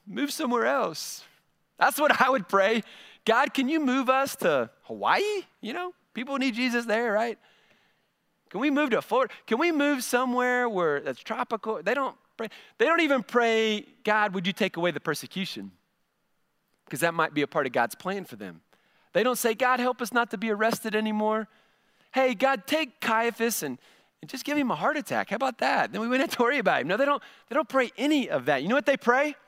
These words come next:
Let's look. Verse twenty-four, they lifted their voices together to God, and they started with this, "Sovereign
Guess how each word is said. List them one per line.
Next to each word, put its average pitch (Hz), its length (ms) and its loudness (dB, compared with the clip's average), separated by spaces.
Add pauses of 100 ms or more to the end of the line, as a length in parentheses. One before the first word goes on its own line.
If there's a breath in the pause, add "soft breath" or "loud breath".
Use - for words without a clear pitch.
(140)
Let's 170 160 -4
look. 139 180 0 (2250 soft breath)
Verse 151 140 -6
twenty-four, 147 640 -4 (160)
they 151 80 0
lifted 175 340 -2
their 175 100 0
voices 170 400 -4
together 160 400 -2
to 147 120 -6
God, 151 300 0
and 139 140 -4
they 139 100 -2
started 180 420 0
with 147 140 -8
this, 127 200 -2
"Sovereign 254 840 2